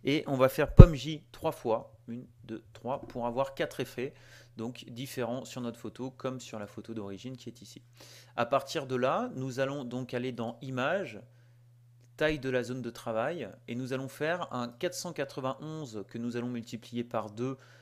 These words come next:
sur la largeur et sur la hauteur afin de pouvoir placer nos quatre éléments, euh, de façon, euh, équitable sur notre création. Donc quatre cent quatre-vingt-onze fois deux, quatre fois quatre ça fait huit, neuf et neuf, dix-huit, ça fait neuf cent quatre-vingt-deux. Donc on va mettre neuf cent quatre-vingt-deux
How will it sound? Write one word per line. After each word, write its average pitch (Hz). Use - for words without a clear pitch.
sur -
la 165
largeur 135
et 117
sur 127
la 117
hauteur 151
afin 131
de 127
pouvoir 117
placer 120
nos 123
quatre 139
éléments, 117
euh, 110
de 110
façon, 139
euh, 107
équitable 123
sur -
notre 120
création. -
Donc 110
quatre 147
cent 143
quatre-vingt-onze 123
fois 113
deux, 135
quatre 127
fois 120
quatre 113
ça 107
fait 110
huit, 120
neuf 117
et 120
neuf, 110
dix-huit, 107
ça -
fait -
neuf 120
cent 123
quatre-vingt-deux. 107
Donc 107
on 107
va 101
mettre 101
neuf 110
cent 110
quatre-vingt-deux 104